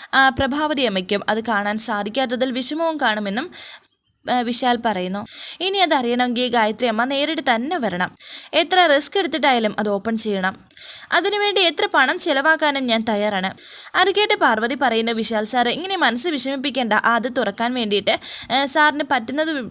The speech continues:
പറ്റുന്നത് പോലെ സാറ് ശ്രമിക്കണം. ആദ്യത്തെ ചൂട് വെച്ചാൽ പിന്നീടുള്ള വാതിൽ താനേ തുറക്കുമെന്ന്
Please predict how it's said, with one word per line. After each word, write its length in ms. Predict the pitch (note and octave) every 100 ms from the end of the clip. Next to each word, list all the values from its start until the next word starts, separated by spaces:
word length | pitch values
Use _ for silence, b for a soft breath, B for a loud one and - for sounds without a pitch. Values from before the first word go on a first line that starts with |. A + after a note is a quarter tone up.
| -
പറ്റുന്നത് 380 | A#3 C4+ D4+ D#4
പോലെ 280 | B3+ G#3
സാറ് 300 | A3+ C4 A#3+
ശ്രമിക്കണം. 520 | B3+ A#3+ F#3 F3 F3+ - B B B B B _
ആദ്യത്തെ 360 | C4+ D4+ E4 E4
ചൂട് 280 | D#4 C4 C4
വെച്ചാൽ 300 | B3+ B3+ A#3+
പിന്നീടുള്ള 500 | A#3+ A3 A3 A#3+ B3+
വാതിൽ 500 | A#3+ G3 F#3+ A#3 D#4+ B B D4+
താനേ 240 | D#4 E4
തുറക്കുമെന്ന് 540 | D#4 B3+ A#3 C#4 G#3+